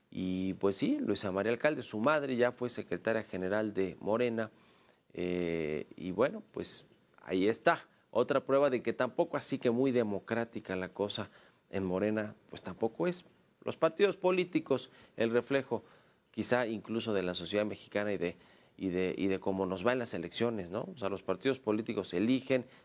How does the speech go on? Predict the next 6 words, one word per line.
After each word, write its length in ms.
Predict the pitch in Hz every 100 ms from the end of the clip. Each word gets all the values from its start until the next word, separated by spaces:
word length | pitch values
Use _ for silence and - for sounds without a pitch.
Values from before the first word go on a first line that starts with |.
| _
tienen 220 | 120 113
sus 160 | 98 92
prerrogativas, 760 | 101 95 92 92 113 120 113 - - - _
sus, 340 | - 92 - - - _
eh, 180 | 92 90
cientos 720 | - 131 131 117 113 98 -